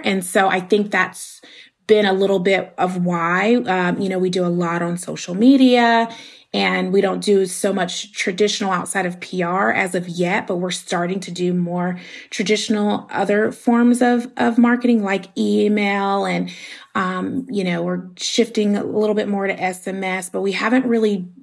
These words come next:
it hasn't really been our heartbeat. Like, social media has been a strong piece of our success.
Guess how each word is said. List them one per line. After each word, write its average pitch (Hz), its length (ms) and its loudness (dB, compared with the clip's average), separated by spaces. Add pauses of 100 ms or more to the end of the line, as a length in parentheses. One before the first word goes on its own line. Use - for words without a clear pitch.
(360)
it 214 100 0
hasn't 233 340 0
really 220 160 2
been 196 160 -4
our 175 100 -2
heartbeat. 180 560 -4
Like, - 340 -4 (140)
social 208 460 0
media 196 260 0
has 180 180 -4
been 175 280 -2
a 170 100 -6
strong 175 560 -6
piece 175 380 -6
of 180 160 -4
our 170 140 -6
success. 175 800 -6